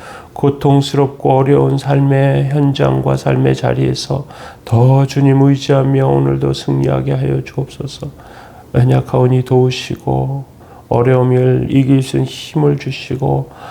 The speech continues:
하나님의 도움 가운데 세워지게 하옵소서. 오늘도 도우시고 함께 하시기 원합니다. 성령의 거룩하시고 온전한 은혜가 가득하게 하옵소서.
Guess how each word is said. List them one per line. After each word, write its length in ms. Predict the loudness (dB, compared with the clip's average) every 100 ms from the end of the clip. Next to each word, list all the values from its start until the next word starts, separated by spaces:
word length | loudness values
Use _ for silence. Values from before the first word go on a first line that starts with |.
| -18 -8
하나님의 520 | 0 2 4 2 2
도움 280 | 0 0 0
가운데 380 | 0 0 -2
세워지게 680 | -4 -4 -4 -2 -6 -8 -6
하옵소서. 1000 | -6 -6 -10 -12 -12 -12 -10 -8 -8 -12 -20 -20 -20 -4
오늘도 320 | 0 0 -2 -4
도우시고 500 | -2 -2 -4 -6 -4
함께 380 | -4 -6 -6
하시기 320 | -8 -10 -10 -8
원합니다. 540 | -6 -6 -6 -8 -14 -20 -20 -20 -14
성령의 540 | -2 2 4 4 2 0
거룩하시고 680 | 0 -2 -2 -4 -4 -4
온전한 380 | -2 0 0 2
은혜가 380 | 2 2 0 -2
가득하게 760 | -4 -4 -4 -4 -6 -6 -4
하옵소서. 800 | -6 -6 -10 -12 -16 -14 -12 -12